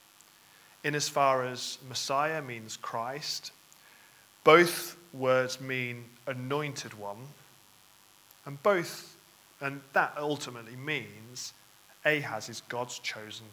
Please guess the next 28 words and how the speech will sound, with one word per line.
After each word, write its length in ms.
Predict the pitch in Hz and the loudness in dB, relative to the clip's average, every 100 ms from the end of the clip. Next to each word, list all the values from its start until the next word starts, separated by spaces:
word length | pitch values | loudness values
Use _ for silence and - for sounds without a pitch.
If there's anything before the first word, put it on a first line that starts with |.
| - | -14
king. 320 | - - 117 104 104 - - - - 117 | -10 -8 -10 -12 -20 -20 -20 -20 -20 -12
It's 160 | 104 | -6
all 160 | - 147 | -2 0
that 140 | 127 120 | -2 -4
a 60 | |
Messiah 720 | 120 120 - 139 131 127 127 135 | -6 -4 -2 2 2 2 -2 -6
and 120 | 120 | -12
Christ, 520 | - 120 113 113 107 120 | -8 -4 -2 -4 -8 -12
anointed 500 | 117 117 117 - 110 | -12 -12 -12 -12 -14
one 200 | 107 110 | -14 -14
mean. 220 | 120 110 101 - - - - | -16 -16 -20 -20 -20 -20 -4
God's 240 | 143 143 | -2 -2
chosen 360 | - 110 107 - - | -6 -8 -12 -16 -14
king. 200 | - 127 107 104 - - - - - - - - - - - - 98 101 - - - - - - - - - - - - - - - | -10 -10 -12 -20 -20 -20 -20 -20 -20 -20 -20 -18 -18 -18 -18 -20 -20 -20 -20 -20 -20 -20 -20 -18 -18 -20 -20 -20 -20 -20 -20 -18 -2
The 80 | 170 | 4
period 420 | 247 254 214 170 | 8 10 8 4
that 100 | 151 | 2
we're 180 | 139 175 | 4 6
in 180 | 117 104 117 - - - - - | 4 0 -14 -18 -20 -20 -20 -6
is 160 | 160 151 | -4 -2
the 120 | 151 | -4
period 440 | 151 190 190 170 | -4 -2 -2 -2
when 240 | 160 143 139 - | 2 0 0 -2
Israel 480 | 170 175 143 117 113 | -2 0 0 0 -2
has 160 | 127 | -6
been 160 | - 127 | -8 -8
divided 520 | 127 135 151 135 117 | -4 2 2 2 -2
into 300 | 120 127 131 | -8 -8 -12